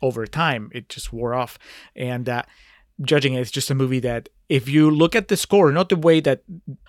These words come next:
not because of what it really means, but because of the way that Rotten Tomatoes tries to sell it to you, then yeah, it doesn't match. It's just not,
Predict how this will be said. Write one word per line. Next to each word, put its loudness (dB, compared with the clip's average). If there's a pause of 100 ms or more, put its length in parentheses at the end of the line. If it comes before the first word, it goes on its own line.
not 4
because 0
of -4
what 2
it 0
really 2
means, 0
but -4
because -6
of -6
the -2
way 2
that -4
Rotten -2
Tomatoes -2 (680)
tries -2
to -8
sell 0
it -6
to -14
you, -10 (840)
then -6
yeah, -2
it -6
doesn't -6
match. -10
It's -18
just -12
not, -10